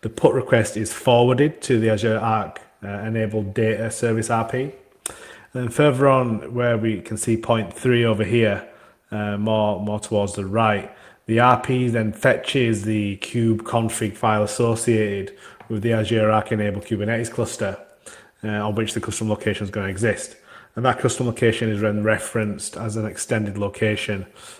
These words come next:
in the original put request. At point four, which is further up, where the, where it says the Azure Resource Manager arm, the Azure Arc enabled data services R P uses a kube config to communicate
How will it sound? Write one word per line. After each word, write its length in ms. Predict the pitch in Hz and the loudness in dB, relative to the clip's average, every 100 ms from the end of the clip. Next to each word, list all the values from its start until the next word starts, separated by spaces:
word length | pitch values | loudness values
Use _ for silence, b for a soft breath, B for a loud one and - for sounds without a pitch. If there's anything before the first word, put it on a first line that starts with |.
| B - | B -6
in 80 | |
the 100 | 107 | -2
original 400 | 101 110 95 104 | 0 0 0 -2
put 220 | 101 - 104 | 0 2 2
request. 500 | 110 110 98 - - _ - B B B - | 2 -4 -4 -8 -20 _ -20 B B B -4
At 160 | 127 | -2
point 300 | - 143 120 | 4 2 2
four, 320 | - 139 147 151 | 2 8 8 8
which 120 | 131 | 4
is 120 | 113 | 0
further 440 | - 131 110 107 | 6 6 6 4
up, 220 | 123 127 117 | 2 0 -4
where 300 | 113 110 101 | -2 -2 -2
the, 240 | 104 101 | -2 -2
where 240 | 101 101 | -2 -2
it 80 | 101 | -2
says 340 | - 104 95 95 | -2 -2 -2 -4
the 180 | 95 | -4
Azure 460 | 98 98 104 101 98 | -4 0 0 -2 -4
Resource 480 | 98 104 - 107 - | -4 -4 -2 -2 -2
Manager 380 | 110 110 107 104 | -2 -2 -2 -2
arm, 340 | 113 127 131 - - B B B B | -2 -4 -6 -12 -20 B B B B
the 80 | 120 | 2
Azure 240 | 113 139 | 6 8
Arc 160 | 131 - | 6 4
enabled 260 | 127 117 107 | 2 2 4
data 240 | 127 120 | 4 4
services 460 | - 120 113 - 113 | 4 2 2 0 2
R 140 | 107 | 2
P 120 | - | 2
uses 420 | 107 113 110 113 | 2 2 2 2
a 60 | 107 | 0
kube 220 | - 113 | 0 0
config 380 | - 104 104 101 | 0 -4 -2 -6
to 100 | - | -6
communicate 960 | - 110 107 117 120 - 110 101 85 | -4 -2 0 0 -2 0 0 0 -4